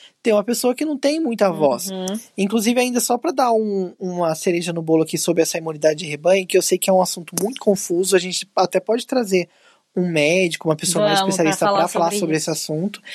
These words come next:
Speaker 1: mas eu peguei aqui um trecho do diretor da, da O M S falando o seguinte: "Os estudos mais recentes mostram que os anticorpos necessários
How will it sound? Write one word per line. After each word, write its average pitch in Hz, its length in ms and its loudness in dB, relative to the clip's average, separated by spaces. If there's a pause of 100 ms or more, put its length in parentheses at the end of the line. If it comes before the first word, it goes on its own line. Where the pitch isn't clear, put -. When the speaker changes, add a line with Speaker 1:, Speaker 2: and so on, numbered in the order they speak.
(260)
Speaker 1:
mas 190 260 2
eu 208 80 6
peguei 226 260 0
aqui 214 120 -2
um 196 100 2
trecho 180 680 0
do 165 180 0
diretor 160 540 0
da, 139 720 -2
da 147 200 -2
O 143 60 2
M 139 220 -4
S 190 240 2
falando 185 180 2
o 185 40 0
seguinte: - 500 -6 (320)
"Os 294 180 2
estudos 208 420 -2
mais 160 220 4
recentes 208 540 -2
mostram 208 420 2
que 214 140 -4
os 190 120 0
anticorpos 196 880 0
necessários 151 800 -4